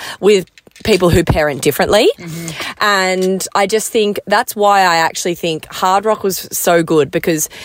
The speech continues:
Speaker 1: you had your own room and your own space to go back to, so that if
Speaker 2: Yep.
Speaker 1: you ever needed some downtime or you needed your kids to, you know, watch a movie and just have some quiet time, you could do that. But then there was also the option for the people who still wanted to be out and still wanted to be doing stuff,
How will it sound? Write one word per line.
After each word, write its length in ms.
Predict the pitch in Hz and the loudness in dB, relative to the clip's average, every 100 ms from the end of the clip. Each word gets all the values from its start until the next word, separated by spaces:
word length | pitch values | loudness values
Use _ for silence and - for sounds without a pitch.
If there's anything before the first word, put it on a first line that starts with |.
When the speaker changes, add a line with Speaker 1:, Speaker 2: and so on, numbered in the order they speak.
| - - | -12 0
Speaker 1:
you 100 | 208 | 2
had 140 | 190 | 2
your 120 | 196 | 2
own 180 | 247 277 | 2 4
room 220 | 247 214 | 4 4
and 100 | 208 | 4
your 80 | 190 - | 2 2
own 180 | 185 | 0
space 540 | 208 - 143 220 - - | 0 0 0 0 -2 -4
to 100 | - | 0
go 140 | 175 | 2
back 240 | 160 143 - | 2 -2 0
to, 260 | 208 285 | 2 2
so 180 | 359 226 | 2 2
that 120 | 196 | 2
if 80 | 185 | 0
Speaker 2:
Yep. 40 | 208 | 0
Speaker 1:
you 80 | 190 | 0
ever 200 | 214 226 | 2 2
needed 520 | 208 202 214 214 196 | 2 4 4 2 0
some 180 | 196 180 | -4 0
downtime 640 | 160 165 180 190 175 175 | 0 0 -2 0 0 0
or 80 | 165 | -2
you 160 | 160 | -2
needed 480 | 175 185 190 190 190 - - - - - | 0 2 2 2 -2 -6 -20 -20 -20 -4
your 100 | 208 | -2
kids 380 | - 214 180 - | 0 -2 -2 -2
to, 200 | 185 170 | 0 0
you 80 | 202 | 0
know, 160 | 165 156 | 0 0
watch 240 | 180 - | -2 0
a 40 | 196 | 0
movie 500 | 196 196 165 147 139 | 2 2 0 -2 -2
and 100 | 143 | -4
just 240 | 160 - _ - | -6 -6 _ -10
have 240 | - 190 185 | -4 -2 0
some 120 | 185 | -2
quiet 340 | - 165 160 | 0 0 0
time, 380 | - 151 113 165 - - - - | 0 -2 -2 -4 -10 -18 -14 -2
you 140 | 214 | -2
could 140 | - 202 | 0 0
do 160 | 202 196 | 2 2
that. 160 | 165 | 2
But 120 | 185 | 0
then 140 | 180 190 | 0 0
there 100 | 185 | 0
was 120 | 180 | 2
also 240 | 185 175 | 2 2
the 140 | 180 170 | 2 0
option 260 | 143 175 165 | 0 -2 -2
for 60 | |
the 60 | 180 | -2
people 240 | 240 269 | 0 2
who 140 | 220 226 | 2 2
still 220 | - 320 | 2 2
wanted 220 | 294 247 | 4 2
to 60 | - | 0
be 180 | 190 175 | 2 4
out 200 | 170 170 | 4 0
and 100 | 180 | -2
still 160 | - 190 | 0 0
wanted 140 | 180 | 0
to 80 | 175 | -2
be 80 | 170 | -4
doing 300 | 160 160 170 | -2 -2 -2
stuff, 400 | - 226 381 | 0 0 0